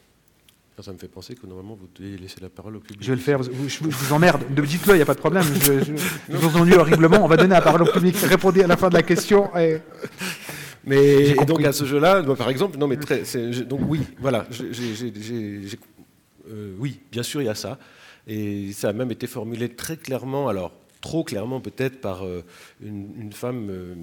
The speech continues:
Speaker 1: dans le public un jour dans une, ré-, une librairie, une psychanalyste, voilà, qui m'a dit, bah, écoutez, c'est très simple, cet homme, euh, veut coucher avec sa fille et donc, c'est, donc il, il la met dans les mains de, de son... Voilà.
Speaker 2: Mais ça aurait été
Speaker 1: C'est
Speaker 2: dommage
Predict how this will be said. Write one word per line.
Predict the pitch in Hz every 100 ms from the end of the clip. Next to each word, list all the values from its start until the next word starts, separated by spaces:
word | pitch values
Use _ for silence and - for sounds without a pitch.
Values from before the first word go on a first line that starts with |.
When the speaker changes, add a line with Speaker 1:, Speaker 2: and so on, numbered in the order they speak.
| 80 73 78
Speaker 1:
dans | 107
le | 101
public | 101 104 139 107
un | 101
jour | 120 123
dans | 95
une, | 98 101 95
ré-, | 98
une | 101 101 95 90 87
librairie, | 101 101 95 160 143
une | 101 113
psychanalyste, | - 139 131 131 127 - -
voilà, | 85 80 _ _
qui | -
m'a | 82
dit, | 110
bah, | 90
écoutez, | - 113
c'est | 101
très | - 104
simple, | 170 147 - _ _ _ _ _ _ -
cet | - 92 156
homme, | 143 110
euh, | 98 95 95
veut | 120
coucher | 120 - 107
avec | -
sa | 95
fille | - 175 165
et | 98
donc, | 95 117 -
c'est, | 90 87 87 85 80 85 90 92
donc | 104 98
il, | 101 90 87 87
il | 90
la | 90
met | 117
dans | 127
les | 95
mains | 95 127
de, | 104 92
de | 90
son... | - 95 85
Voilà. | 92 69 _ _ _ - - -
Speaker 2:
Mais | 120
ça | 151
aurait | 139
été | 170
Speaker 1:
C'est | 156
Speaker 2:
dommage | 196